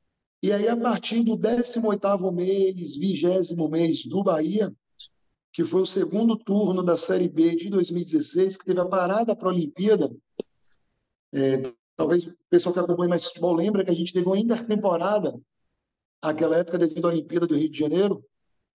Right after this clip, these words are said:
eu comecei a me dedicar com, com maior afinco ao futebol, e o Pedro Henriques ficou com a parte administrativa do clube,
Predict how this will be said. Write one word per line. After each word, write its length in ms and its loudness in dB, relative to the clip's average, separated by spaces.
eu 80 0
comecei 420 0
a 40 -2
me 100 0
dedicar 640 0
com, 1080 0
com 100 -2
maior 280 2
afinco 360 -2
ao 60 4
futebol, 720 -2
e 100 0
o 80 -2
Pedro 260 2
Henriques 460 -2
ficou 540 0
com 100 -2
a 100 2
parte 300 -2
administrativa 680 0
do 120 0
clube, 400 0